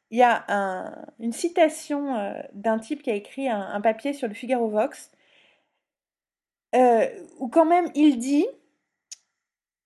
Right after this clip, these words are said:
Au nom de quoi récuser le plaisir que vous offre une petite fille déjà attentive à sa taille et un petit garçon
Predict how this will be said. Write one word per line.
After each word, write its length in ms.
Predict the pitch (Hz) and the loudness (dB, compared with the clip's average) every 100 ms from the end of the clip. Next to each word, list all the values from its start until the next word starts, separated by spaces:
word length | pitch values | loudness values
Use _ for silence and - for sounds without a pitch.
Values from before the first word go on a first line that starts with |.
| _ _ - | _ _ 4
Au 100 | 330 | 4
nom 220 | 339 381 | 6 4
de 100 | 339 | 2
quoi 300 | 339 320 311 | 0 4 4
récuser 520 | 269 302 - 320 302 | 4 -2 0 0 0
le 120 | 269 269 | -2 -4
plaisir 600 | - 320 285 269 302 - | -2 0 0 0 -2 0
que 100 | 277 | -4
vous 280 | 254 240 247 | -2 -2 2
offre 300 | 262 269 240 | 2 0 -6
une 140 | 240 | -2
petite 340 | 302 302 302 | -4 -2 -4
fille 240 | - 285 269 | -4 -6 -4
déjà 440 | 208 269 247 233 - | -2 0 0 0 0
attentive 640 | 311 320 302 294 294 254 | 2 2 0 -2 -2 0
à 100 | 254 | 0
sa 160 | 254 | 0
taille 480 | 233 - 220 254 269 | 0 2 4 2 -2
et 140 | 233 220 | -2 0
un 80 | 214 | 0
petit 320 | 294 302 254 | -2 -4 0
garçon 420 | 262 262 - | 0 0 -6